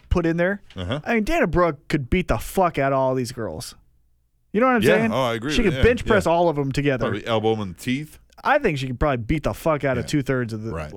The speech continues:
Speaker 1: you know.
Speaker 2: Yeah.
Speaker 1: So there's
Speaker 2: I
Speaker 1: a
Speaker 2: agree
Speaker 1: little
Speaker 2: with
Speaker 1: bit
Speaker 2: that.
Speaker 1: more.
Speaker 2: Yeah. At Lady Undertaker at Table Show, "Is the W W E really trying hard to turn Reigns into the new era Rock? Hashtag tweet the table."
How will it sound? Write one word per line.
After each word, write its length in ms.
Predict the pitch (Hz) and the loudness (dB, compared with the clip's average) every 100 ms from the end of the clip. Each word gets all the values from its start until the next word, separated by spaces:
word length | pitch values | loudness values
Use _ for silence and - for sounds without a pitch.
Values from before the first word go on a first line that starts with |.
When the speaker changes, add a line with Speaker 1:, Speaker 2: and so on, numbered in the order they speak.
| - - | -14 -8
Speaker 1:
you 120 | 123 | -8
know. 180 | 101 - | -8 -12
Speaker 2:
Yeah. 140 | 82 - _ _ _ _ - | -14 -16 _ _ _ _ -6
Speaker 1:
So 360 | 381 349 269 | 0 2 2
there's 180 | 294 330 | 0 0
Speaker 2:
I 20 | |
Speaker 1:
a 20 | - | 2
Speaker 2:
agree 60 | |
Speaker 1:
little 140 | 240 160 | 2 2
Speaker 2:
with 40 | |
Speaker 1:
bit 60 | 139 | -2
Speaker 2:
that. 60 | |
Speaker 1:
more. 240 | 131 107 - - | -4 -8 -10 -14
Speaker 2:
Yeah. 100 | 76 _ _ _ _ _ _ _ _ _ _ _ - | -16 _ _ _ _ _ _ _ _ _ _ _ -6
At 440 | 98 143 160 160 | -4 -2 -2 -2
Lady 320 | 113 160 175 180 | -2 -2 -2 -2
Undertaker 800 | 226 214 113 98 101 113 76 - _ - | -4 -6 -4 -6 -4 -6 -8 -16 _ -16
at 240 | - - | -16 -16
Table 340 | - 208 175 101 | -8 -6 -6 -8
Show, 340 | - 101 135 | -6 -6 -4
"Is 300 | 160 160 123 | -4 -4 -6
the 340 | 117 110 165 135 | -12 -12 -10 -8
W 240 | 160 233 | -6 -6
W 200 | 277 254 | -6 -6
E 120 | 247 | -6
really 260 | 135 202 233 | -6 -8 -10
trying 380 | - 170 208 185 | -10 -12 -12 -10
hard 260 | 131 175 | -8 -10
to 60 | 147 | -12
turn 280 | - 156 95 | -14 -12 -12
Reigns 300 | 123 202 170 | -12 -12 -14
into 140 | 131 | -14
the 80 | 87 | -14
new 180 | 127 156 | -12 -10
era 240 | 156 143 | -10 -10
Rock? 460 | 82 85 196 - - _ _ - - - - - - | -10 -10 -10 -12 -20 _ _ -18 -18 -20 -20 -20 -16
Hashtag 520 | 90 - 92 90 95 | -16 -12 -10 -10 -12
tweet 180 | - 95 | -14 -14
the 60 | |
table." 280 | - - 85 | -14 -18 -20